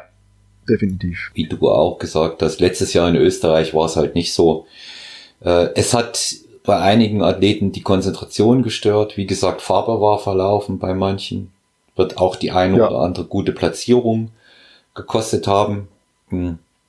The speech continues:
Speaker 2: Bei einem meiner Athleten beispielsweise war, war die Farbe, sah in der Mitte wie aufgerissen aus. Das sieht dann einfach nicht mehr gut aus. Ne?
Speaker 1: Ja.
Speaker 2: Für unsere Zuhörer aus dem Nicht-Bodybuilding-Bereich, die Athleten werden vorher getannt. Es wird eine Farbe, eine braune Farbe aufgetragen.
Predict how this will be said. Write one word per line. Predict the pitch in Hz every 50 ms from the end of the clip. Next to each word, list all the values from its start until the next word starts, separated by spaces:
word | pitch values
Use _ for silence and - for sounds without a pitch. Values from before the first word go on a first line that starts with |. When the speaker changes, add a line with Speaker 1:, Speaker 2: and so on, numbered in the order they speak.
| _ _ _ - _ -
Speaker 2:
Bei | - 90 -
einem | - 90 90 90
meiner | 87 85 90 107 110 92
Athleten | 87 82 85 95 90 95 95
beispielsweise | 87 87 85 - - 90 - - - 92 92 87 85 85
war, | 82 - -
war | - 90 87
die | 80 82
Farbe, | - - - 92 92 -
sah | 82 - 87 78
in | - 82
der | 82 82
Mitte | 85 95 - - 85
wie | 82 73
aufgerissen | - 87 95 107 - - 107 98 95 101 - - -
aus. | - 82 95 101 98 -
Das | 90 82 -
sieht | 113 107 -
dann | 95 90 82
einfach | - 90 92 - - 85
nicht | 87 90 85 -
mehr | 92 85 82
gut | - - 113 110 -
aus. | 104 104 110 113 113 - - _ _ _ _ _ _ _ _
Ne? | - 87 98 110 127
Speaker 1:
Ja. | 120 113
Speaker 2:
Für | 82
unsere | 95 92 - 92 -
Zuhörer | - 117 113 104 107 107 101 95 87
aus | 82 92 95 92
dem | 98 80 - - - - - - - - - - - - -
Nicht-Bodybuilding-Bereich, | - 117 117 - - - 104 101 107 98 113 110 107 110 104 101 87 95 85 87 92 98 104 98 - - - - _ _ _ _ _ _ _ _ _ _ _ _ -
die | - 98 92
Athleten | 90 82 87 92 101 98 98 92
werden | 87 90 90 - 92 82
vorher | - 98 92 90 90 85
getannt. | - 85 82 - 101 98 120 156 190 - - - _
Es | _ - - -
wird | 98 - -
eine | 82 90 90 87
Farbe, | - - - 90 92 117 131 - - 127 92
eine | 90 90 - -
braune | - 85 90 101 120 131 127
Farbe | 127 - - 120 131 127 - -
aufgetragen. | 120 - 123 - - - - - - - 127 - - 135 - 127